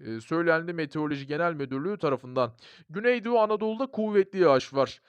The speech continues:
Yapılan açıklamalarda Adıyaman çevreleriyle Diyarbakır, Şanlıurfa, Batman ve Siirt illerinin kuzey kesimlerinde çok kuvvetli, e, yağışların ise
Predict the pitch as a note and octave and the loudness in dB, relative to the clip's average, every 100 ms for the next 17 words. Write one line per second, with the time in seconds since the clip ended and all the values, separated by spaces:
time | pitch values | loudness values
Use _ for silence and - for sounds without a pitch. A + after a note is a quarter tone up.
0 | _ _ C3 C#3 C#3+ F3 E3 - E3+ E3 | _ _ -2 -2 0 0 -2 -2 0 2
1 | E3 E3 E3+ E3+ E3 F3+ F3+ F3 F3+ E3+ | 6 4 6 4 4 0 2 0 0 0
2 | F3 F3 A3 G3+ D#3 C#3+ E3 F3+ E3+ F3 | 0 -2 -2 -2 0 2 4 4 0 -2
3 | D#3 F3 E3+ F3+ E3+ E3 F#3 F3 F3 E3+ | -2 0 0 -2 -2 0 2 2 0 -2
4 | E3+ E3 - G3+ F3+ F3+ E3+ E3+ A3+ A3 | -2 -6 -4 -6 -6 -8 -6 -4 -6 -6
5 | F3 F#3 F#3+ F3 - E3 E3+ G#3 B3 - | -2 0 0 0 -6 -4 -6 -6 -10 0
6 | A3 A3 F#3 D#3+ D3+ C#3 F3 A#3+ - _ | 0 0 -2 0 0 -2 -2 -2 -4 _
7 | _ - B2+ B2 A#2+ A#2+ C3 D3 D#3 E3+ | _ -8 -2 0 0 0 2 2 0 -2
8 | F3 A3+ F#3+ - F#3 G#3 | -4 -4 -10 0 0 0